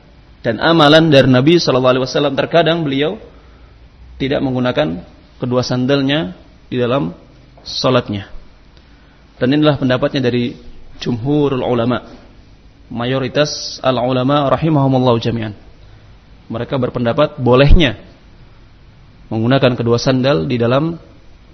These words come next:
salat, salat fardu maupun salat sunnah. Dan di sana ada sebagian ulama yang tidak membolehkan,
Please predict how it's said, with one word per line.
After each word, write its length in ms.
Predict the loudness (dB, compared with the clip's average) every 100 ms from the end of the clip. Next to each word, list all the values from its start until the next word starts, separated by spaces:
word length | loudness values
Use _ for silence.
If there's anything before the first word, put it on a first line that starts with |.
| -20 -16
salat, 480 | -6 0 2 0 -4
salat 160 | -6 -6
fardu 320 | -4 -4 -2
maupun 240 | -4 -6 -6
salat 160 | -6
sunnah. 280 | -6 -10 -10 -14 -20 -20 -20 -20 -20 -20 -20 -20 -20 -20 -20 -20 -20 -20 -20 -20 -8
Dan 80 | -4
di 80 | 0
sana 160 | 2
ada 80 | 2
sebagian 320 | 4 2 2
ulama 320 | 2 2 2 4
yang 400 | 4 2 -4 -10 -18 -18 -18 -18 -20 -20 -20 -4
tidak 240 | 0 0
membolehkan, 560 | 0 0 -2 -2 -8